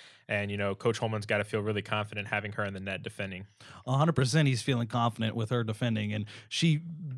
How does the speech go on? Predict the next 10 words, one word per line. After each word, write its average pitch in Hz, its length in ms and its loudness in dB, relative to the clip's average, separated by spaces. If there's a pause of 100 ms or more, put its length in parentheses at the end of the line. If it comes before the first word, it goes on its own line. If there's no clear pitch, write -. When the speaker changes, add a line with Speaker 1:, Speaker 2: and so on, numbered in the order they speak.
Speaker 2:
really 151 400 6
does 135 360 6
deserve 131 560 6
that 120 180 6
award 127 420 6
as 110 140 2
she, 139 300 0 (280)
you 143 60 0
know, 127 100 4
held 131 380 4